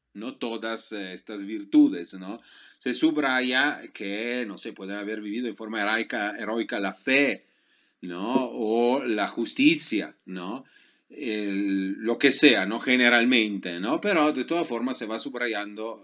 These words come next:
el grado de heroicidad de todas estas virtudes que han sido vivido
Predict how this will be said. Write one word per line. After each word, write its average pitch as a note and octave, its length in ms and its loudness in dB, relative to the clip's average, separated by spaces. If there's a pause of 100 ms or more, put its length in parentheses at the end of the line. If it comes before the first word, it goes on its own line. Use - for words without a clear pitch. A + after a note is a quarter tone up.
el F#2+ 140 -2
grado A#2 320 -4
de A2 300 0
heroicidad C3+ 840 0 (680)
de G#2+ 200 2
todas B2+ 680 2
estas G2+ 540 -4
virtudes C3+ 840 2
que A2+ 140 -4
han G2 140 -2
sido B2+ 360 -2
vivido A2 560 -2